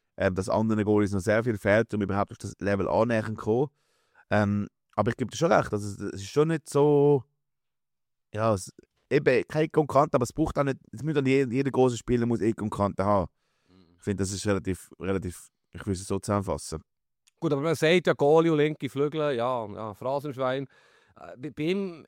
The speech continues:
Speaker 2: ja, er ist
Speaker 1: Ja, gut,
Speaker 2: total
Speaker 1: er ist schon,
Speaker 2: normal, aber
Speaker 1: äh,
Speaker 2: irgendwie, ja.
Speaker 1: ja, ja, aber, äh, ja, aber auf dem Feld ist er schon nicht normal. Das ist ja schon ein bisschen, also das,
Speaker 2: Ja.
Speaker 1: das ist ja.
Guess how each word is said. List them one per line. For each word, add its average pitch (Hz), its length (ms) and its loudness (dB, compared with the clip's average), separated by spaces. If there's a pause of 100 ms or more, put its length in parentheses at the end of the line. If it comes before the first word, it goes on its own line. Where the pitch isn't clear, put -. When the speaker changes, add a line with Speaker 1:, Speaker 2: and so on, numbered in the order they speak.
(120)
Speaker 2:
ja, 214 220 -4
er 170 200 -6
ist 143 80 -6
Speaker 1:
Ja, 127 180 6
gut, 175 280 8
Speaker 2:
total 170 240 0
Speaker 1:
er 156 120 8
ist 135 160 6
schon, 147 180 8
Speaker 2:
normal, 123 140 2
aber 127 80 -2
Speaker 1:
äh, 131 60 -6
Speaker 2:
irgendwie, 131 280 -12
ja. 120 140 -12
Speaker 1:
ja, 127 100 2
ja, 151 200 6
aber, 113 200 4
äh, 110 200 0 (100)
ja, 117 180 2
aber 104 340 4
auf 104 60 -4
dem 101 80 -6
Feld 117 280 4
ist 104 60 -6
er 107 80 -2
schon 120 120 2
nicht 143 100 2
normal. 139 380 -2 (120)
Das 107 160 -4
ist 101 160 -4
ja 107 80 0
schon 139 160 2
ein 143 80 2
bisschen, 104 320 -2
also 113 240 0
das, 117 80 -10
Speaker 2:
Ja. 110 80 -8
Speaker 1:
das 120 160 2
ist 143 240 -4
ja. 85 200 -2